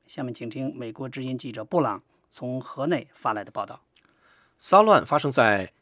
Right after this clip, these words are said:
Speaker 2: 南部平阳省越南最重要的制造中心之一。有些工厂为了防止受到攻击，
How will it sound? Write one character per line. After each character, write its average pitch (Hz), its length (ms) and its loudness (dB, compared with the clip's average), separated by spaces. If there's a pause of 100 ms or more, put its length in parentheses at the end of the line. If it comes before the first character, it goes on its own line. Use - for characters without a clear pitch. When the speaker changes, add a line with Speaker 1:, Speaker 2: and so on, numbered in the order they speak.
Speaker 2:
南 117 280 0
部 156 300 0
平 151 220 -4
阳 147 200 4
省 87 300 -6
越 175 160 4
南 98 260 -2
最 131 380 2
重 214 180 -2
要 120 160 6
的 87 260 -2 (100)
制 151 160 0
造 98 240 0
中 139 120 -6
心 139 160 -2
之 143 140 0
一。 156 240 2 (640)
有 156 100 2
些 220 140 4
工 254 140 0
厂 131 260 6
为 165 80 6
了 135 240 12
防 143 260 4
止 104 240 -2
受 151 140 2
到 110 140 6
攻 147 180 -2
击， 151 280 0